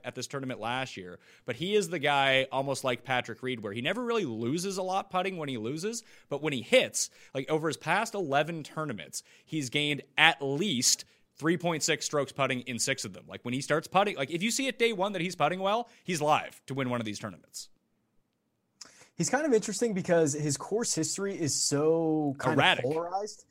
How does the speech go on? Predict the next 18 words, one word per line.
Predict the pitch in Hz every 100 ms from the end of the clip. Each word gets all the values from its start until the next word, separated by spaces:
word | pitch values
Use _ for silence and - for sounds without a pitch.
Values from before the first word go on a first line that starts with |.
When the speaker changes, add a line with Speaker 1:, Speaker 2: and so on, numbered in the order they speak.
| _
Speaker 2:
Yeah, | 165 175 135 110
right. | 160 147 139
So | 170 165 170
he's, | 165 170 151
he's | 165
played | - 220
here | 233
eleven | 214 143 143 165 196
times. | 175 135 147 180 214 - - -
He's | 185
got | 156 175 151 _ -
seven | - - - 185 220 277 226
missed | 190 214 -
cuts, | - 165 214
but | -
he | 165
also | 175 190 196
has, | 180 147 -